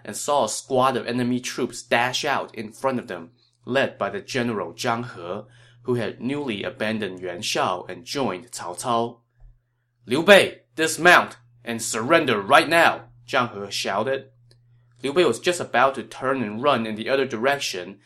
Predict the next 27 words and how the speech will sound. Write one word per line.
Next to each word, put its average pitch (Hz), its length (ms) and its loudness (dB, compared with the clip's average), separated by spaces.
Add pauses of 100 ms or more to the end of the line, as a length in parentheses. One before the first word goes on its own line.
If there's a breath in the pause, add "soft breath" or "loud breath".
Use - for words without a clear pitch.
(180 soft breath)
when 107 100 -10
he 110 80 -6
saw 143 320 0
a 98 60 -2
red 123 260 -2
flag 113 480 -2
waving 113 580 -2
at - 60 -8
the 107 100 -6
top 139 360 -4
of 110 100 -8
a 98 60 -8
hill. 110 480 -2 (500)
At 117 160 -4
that 113 200 0
signal, 117 600 -2 (160 soft breath)
another 131 340 2
detachment 123 720 0
of 104 120 -6
Cao 113 220 -4
Cao's 120 240 -6
troops - 380 -4
showed 127 380 0
up 139 260 0
from 101 160 -8
a 92 60 -8
valley, 107 580 -2